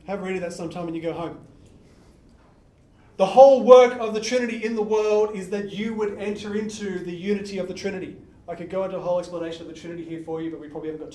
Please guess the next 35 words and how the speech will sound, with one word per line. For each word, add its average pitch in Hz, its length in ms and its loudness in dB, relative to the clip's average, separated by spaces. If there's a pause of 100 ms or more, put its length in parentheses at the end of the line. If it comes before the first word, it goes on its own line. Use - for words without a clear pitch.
time. 139 140 -14 (1300)
But 170 80 -6
the 208 80 6
whole 254 320 8
thing 262 200 0
is, 254 340 -4
you 226 180 0
are 247 60 4
not 254 340 -2
just 233 380 0
a 202 80 -6
spectator. 214 840 -4 (2000)
The 170 60 -6
whole 254 260 8
thing 254 120 0
of 247 100 2
being 233 180 0
a - 20 -6
Christian 220 420 -4
is 185 140 -8
that 202 220 -10
it's 208 180 -14
not 240 180 -4
just 226 220 -8
about, 208 500 -4 (1300)
you 190 80 -10
know, 190 280 0
getting 214 280 0
your 208 140 -2
name 208 340 0
in 175 60 -6
the 165 80 -8
book 202 160 -2
of 190 100 -4
life 175 540 0